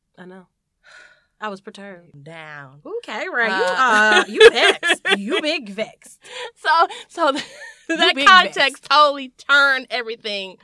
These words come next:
Speaker 2: on its head. Um, and I'm like, "Okay, so I am, um, I mean,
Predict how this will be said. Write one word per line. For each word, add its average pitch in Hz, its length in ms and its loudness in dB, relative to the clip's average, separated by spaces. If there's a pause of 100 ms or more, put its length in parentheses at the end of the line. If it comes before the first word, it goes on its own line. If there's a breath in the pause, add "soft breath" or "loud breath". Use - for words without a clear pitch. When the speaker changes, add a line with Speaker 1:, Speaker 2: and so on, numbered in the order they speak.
(360 soft breath)
Speaker 2:
on 180 220 -6
its 151 200 -10
head. 139 400 -12 (300 soft breath)
Um, 175 720 -10 (420)
and 320 140 -14
I'm 320 180 -10
like, 320 520 -10 (160)
"Okay, 277 500 -16
so 233 840 -8 (300)
I 294 240 0
am, 370 600 -4
um, 339 100 -12 (140)
I 370 100 -4
mean, 392 260 -8